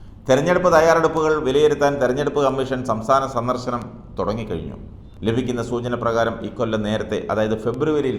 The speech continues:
തന്നെ തെരഞ്ഞെടുപ്പ് പ്രഖ്യാപനമുണ്ടായേക്കാം. രണ്ടായിരത്തി പത്തൊമ്പതിൽ മാർച്ച് പത്തിനായിരുന്നു കഴിഞ്ഞ തെരഞ്ഞെടുപ്പിന്റെ പ്രഖ്യാപനം ഉണ്ടായത്. തെരഞ്ഞെടുപ്പ് ഗോതയിൽ ഏറ്റുമുട്ടുന്നത് ബി ജെ പി നേതൃത്വമുള്ള എൻ ഡി എയും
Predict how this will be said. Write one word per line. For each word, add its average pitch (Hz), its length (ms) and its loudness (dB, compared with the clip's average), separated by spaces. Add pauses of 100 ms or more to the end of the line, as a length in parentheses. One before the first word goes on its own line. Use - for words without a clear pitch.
(100)
തന്നെ 95 220 -6 (440)
തെരഞ്ഞെടുപ്പ് 120 520 -4
പ്രഖ്യാപനമുണ്ടായേക്കാം. 98 1080 -4 (220)
രണ്ടായിരത്തി 120 400 -2
പത്തൊമ്പതിൽ 120 400 -2 (320)
മാർച്ച് 104 280 -2
പത്തിനായിരുന്നു 104 720 -6
കഴിഞ്ഞ 98 240 -6 (340)
തെരഞ്ഞെടുപ്പിന്റെ 92 580 -8
പ്രഖ്യാപനം 90 500 -4 (180)
ഉണ്ടായത്. 80 380 -6 (1080)
തെരഞ്ഞെടുപ്പ് 160 520 2
ഗോതയിൽ 143 340 4 (220)
ഏറ്റുമുട്ടുന്നത് 123 640 -2
ബി 110 160 -4
ജെ 123 100 0
പി 131 80 -2 (120)
നേതൃത്വമുള്ള 113 520 -4 (1000)
എൻ 98 140 -4
ഡി 117 160 -2
എയും 78 180 -6